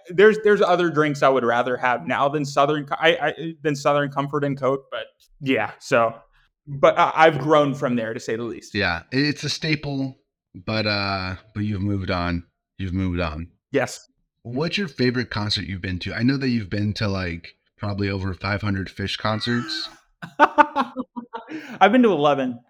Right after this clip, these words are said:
Speaker 2: You've been to eleven, okay.
Speaker 1: Eleven, and, and I'm gonna s-, and I have tickets to go see 'em in Dayton, so that's two more. That's thirteen,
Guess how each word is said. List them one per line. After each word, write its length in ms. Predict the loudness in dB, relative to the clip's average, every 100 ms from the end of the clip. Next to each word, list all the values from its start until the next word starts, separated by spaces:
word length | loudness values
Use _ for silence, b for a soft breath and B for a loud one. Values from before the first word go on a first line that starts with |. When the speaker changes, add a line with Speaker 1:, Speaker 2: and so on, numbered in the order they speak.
| _
Speaker 2:
You've 160 | -2 0
been 100 | -2
to 80 | -4
eleven, 360 | -4 -4 -4 -4
okay. 120 | 0
Speaker 1:
Eleven, 380 | 4 4 2 -2
and, 260 | -4 -4 -2
and 140 | -2
I'm 100 | 0
gonna 140 | 2 0
s-, 140 | -2 -6
and 100 | -2
I 80 | 2
have 140 | 2 0
tickets 320 | -2 -4 -6
to 80 | -2
go 120 | -2
see 160 | 0 0
'em 100 | 0
in 100 | 0
Dayton, 380 | 0 -2 -8
so 120 | -4 -2
that's 300 | -2 -4 -6
two 140 | -4
more. 180 | -4 -4
That's 220 | -4 -4
thirteen, 480 | -6 -6 -6 -10